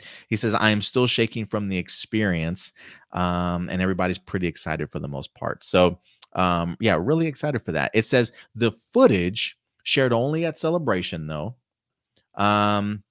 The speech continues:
is still filming, including shots of a Jedi temple, Moss in a fight with Stenberg that recalled the former's Matrix performance. We also see a gold lightsaber,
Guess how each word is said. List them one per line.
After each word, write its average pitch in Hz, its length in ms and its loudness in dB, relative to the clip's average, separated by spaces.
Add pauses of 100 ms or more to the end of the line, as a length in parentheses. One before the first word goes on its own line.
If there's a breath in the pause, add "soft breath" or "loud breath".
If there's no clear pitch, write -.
(420)
is 123 180 2
still 151 340 0
filming, 98 600 -2 (320)
including 139 520 2
shots - 560 0
of 156 120 0
a 160 60 4
Jedi 131 400 2
temple, 95 580 0 (340 soft breath)
Moss 107 640 -2
in 151 160 -6
a 151 80 -6 (260)
fight 139 340 2
with 107 180 -4
Stenberg 95 800 -4
that 90 160 -4
recalled 123 520 -6
the 117 80 -6
former's 113 460 -6
Matrix 110 480 -6
performance. 98 760 -6 (400 soft breath)
We 117 100 2
also 120 220 0
see 117 280 -4 (100)
a 110 80 0
gold 113 480 0
lightsaber, 117 760 0